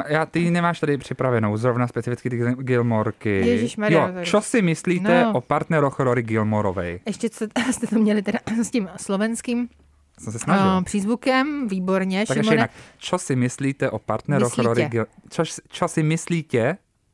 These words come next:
Speaker 2: A-,
Speaker 1: o partneroch
Speaker 2: ano. Ano.
Speaker 1: Rory Gilmorovej?
Speaker 2: Ano. Takže čo já si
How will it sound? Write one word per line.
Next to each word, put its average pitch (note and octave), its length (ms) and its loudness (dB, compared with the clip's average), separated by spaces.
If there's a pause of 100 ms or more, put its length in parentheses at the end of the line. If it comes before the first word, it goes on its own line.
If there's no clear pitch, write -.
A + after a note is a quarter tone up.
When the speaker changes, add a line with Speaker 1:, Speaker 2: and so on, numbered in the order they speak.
(120)
Speaker 2:
A-, F#3+ 200 -4
Speaker 1:
o C3 80 0
partneroch D#3 800 2 (320)
Speaker 2:
ano. E3+ 180 -4
Ano. B2 140 0
Speaker 1:
Rory C3+ 180 2
Gilmorovej? B2+ 840 0 (320)
Speaker 2:
Ano. G#3 320 -2 (640)
Takže G3 320 -2
čo - 240 -4
já B3 220 2
si A#3 320 -2